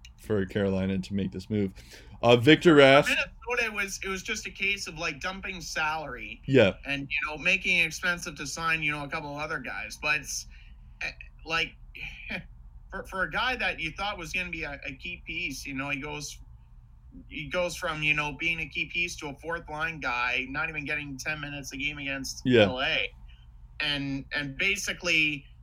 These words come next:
Speaker 2: you just trade him in a one for one. Like, I know you got him in pretty much a one for one with the Islanders, and you sold low on him, but, um, he, he, I think they,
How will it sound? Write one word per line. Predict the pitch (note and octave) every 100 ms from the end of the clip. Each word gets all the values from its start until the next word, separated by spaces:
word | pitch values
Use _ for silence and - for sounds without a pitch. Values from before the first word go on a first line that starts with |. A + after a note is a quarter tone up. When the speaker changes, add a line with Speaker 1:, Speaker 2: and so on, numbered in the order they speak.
| -
Speaker 2:
you | D#3+
just | D#3+ F#3 -
trade | - G3 G#3+
him | G3
in | F#3
a |
one | E3+ F#3 F3
for | D#3 D3+
one. | F3+ F#3 D3
Like, | C#3 C#3+ C3+
I | E3
know | G#3
you | F3+ C#3+
got | D3 F3 G#3
him | F#3+ E3+
in | C3+ B2+
pretty | F3+ F3
much | D3 C3+
a | C#3+
one | C#3+ C#3
for | D3
one | D3 D3
with | C3
the | C3
Islanders, | C3 F#3+ E3 C3 C3 C3 C3+
and | C3+
you | C3+
sold | - E3+ C3+
low | C3+ G3 G#3
on | C#3 A2
him, | A2 A#2
but, | C#3+ C3 - - - - - - - -
um, | C#3+ C#3 C3+ C3 B2+ A#2 - -
he, | G#2+ C3+ - C3+ D#3 - - -
he, | D3+
I | D#3+ E3
think | G3+ C#4 A3
they, | F3 D#3+